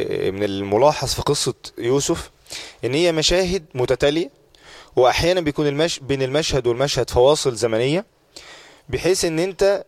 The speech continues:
بتكمل أنت بقية القصة بإنك بتنتقل من مكان لمكان. وده أيضا من الحاجات اللي بتثير الذهن حتى في كتابة الرواية،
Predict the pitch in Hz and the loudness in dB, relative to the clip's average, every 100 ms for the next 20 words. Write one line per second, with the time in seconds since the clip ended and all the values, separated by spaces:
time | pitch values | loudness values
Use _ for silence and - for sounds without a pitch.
0 | _ 123 120 117 117 - 208 - 165 151 | _ 0 2 4 2 2 0 0 0 0
1 | 175 165 139 156 165 - 170 185 165 131 | 0 2 2 2 0 0 2 2 0 -2
2 | 127 123 117 120 127 165 - 151 127 117 | 0 -2 -2 -4 0 0 0 -2 -2 -2
3 | 143 147 131 110 78 - _ _ - 123 | 0 0 0 -4 -8 -14 _ _ -2 2
4 | 160 175 196 180 170 139 120 120 127 165 | 4 4 4 2 0 -2 -2 0 0 0
5 | 151 131 - - 151 139 123 107 90 - | 0 -2 -4 -2 -2 0 -2 -6 -6 -2
6 | 135 131 - - 135 135 123 120 151 180 | -2 -2 -6 0 0 0 0 2 2 0